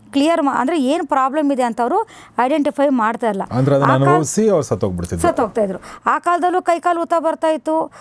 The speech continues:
Speaker 1: ಆ ಕಾಲದಲ್ಲೂ ಕೀಲುವಾಯು ಅನ್ನೋದಿತ್ತು, ಆ ಕಾಲದಲ್ಲೂ ಎಲ್ಲ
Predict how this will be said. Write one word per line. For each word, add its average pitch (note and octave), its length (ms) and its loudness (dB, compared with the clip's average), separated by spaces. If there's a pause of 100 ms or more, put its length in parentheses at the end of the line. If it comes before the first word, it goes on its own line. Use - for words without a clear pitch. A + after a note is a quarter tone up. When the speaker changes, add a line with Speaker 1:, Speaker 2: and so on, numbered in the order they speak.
(200)
Speaker 1:
ಆ A3+ 200 0
ಕಾಲದಲ್ಲೂ E4+ 680 0
ಕೀಲುವಾಯು D#4+ 520 -2
ಅನ್ನೋದಿತ್ತು, D4 760 -2 (360)
ಆ A#3+ 220 0
ಕಾಲದಲ್ಲೂ F4+ 440 0
ಎಲ್ಲ C#4 240 0